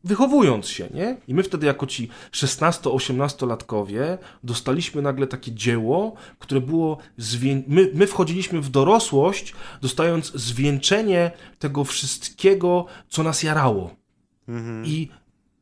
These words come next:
Speaker 1: jeszcze wtedy bracia Wachowscy to wszystko złożyli tak pięknie do kupy,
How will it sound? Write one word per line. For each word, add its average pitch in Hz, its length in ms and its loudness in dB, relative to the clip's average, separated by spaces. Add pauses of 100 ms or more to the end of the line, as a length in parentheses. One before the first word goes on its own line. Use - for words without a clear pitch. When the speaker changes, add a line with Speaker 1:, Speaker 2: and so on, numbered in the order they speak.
(140)
Speaker 1:
jeszcze 170 360 2
wtedy 135 320 0
bracia 135 440 2
Wachowscy 131 920 -2 (760)
to 151 100 2
wszystko 156 720 -2 (220)
złożyli 143 600 0
tak - 260 -4
pięknie 196 380 -2
do 160 100 -4
kupy, 180 600 -2